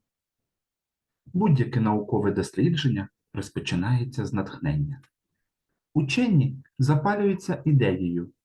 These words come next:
яка допоможе краще зрозуміти, як влаштований наш світ.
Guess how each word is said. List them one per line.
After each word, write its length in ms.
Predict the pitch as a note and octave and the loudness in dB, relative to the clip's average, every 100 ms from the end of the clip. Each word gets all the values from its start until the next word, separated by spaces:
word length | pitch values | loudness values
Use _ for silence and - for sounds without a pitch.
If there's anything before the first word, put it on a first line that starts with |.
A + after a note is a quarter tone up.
| _ | _
яка 260 | F#2+ F#2 F#2+ | -6 -6 -6
допоможе 580 | - F#2 F#2 G2+ G2 | -6 -4 -2 -2 -4
краще 520 | - - A2+ - F#2 E2+ | -4 -2 -2 -4 -6 -4
зрозуміти, 800 | F2+ E2+ F2 F2 F3+ - F2+ - _ _ - | -2 -2 0 2 2 0 -6 -8 _ _ -6
як 380 | G2+ D#3 - G#2 | 0 2 0 -2
влаштований 800 | G2+ - - C3 C3 A2 G#2 | -4 -2 2 4 6 4 2
наш 300 | F#2+ F#2+ G2 | 2 0 -2
світ. 440 | - E2 D2+ - | -4 -4 -6 -10